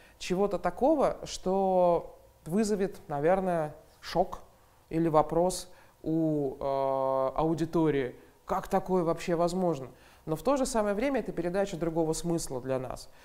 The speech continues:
На этом плакате, а, который поймут все садоводы, они боятся за свои маленькие,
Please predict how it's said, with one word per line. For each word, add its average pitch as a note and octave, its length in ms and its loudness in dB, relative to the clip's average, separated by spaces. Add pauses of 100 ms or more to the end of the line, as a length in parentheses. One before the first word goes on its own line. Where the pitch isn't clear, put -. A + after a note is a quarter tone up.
(480)
На D#3 180 4
этом A3 240 6
плакате, G#3 600 2
а, C#2 800 0
который F3 260 2
поймут F#3 300 2
все - 260 0
садоводы, D3+ 640 0 (1300)
они D3 340 -4
боятся C#3+ 720 -2
за C#3+ 160 -10
свои C#3 360 0
маленькие, D#3 760 0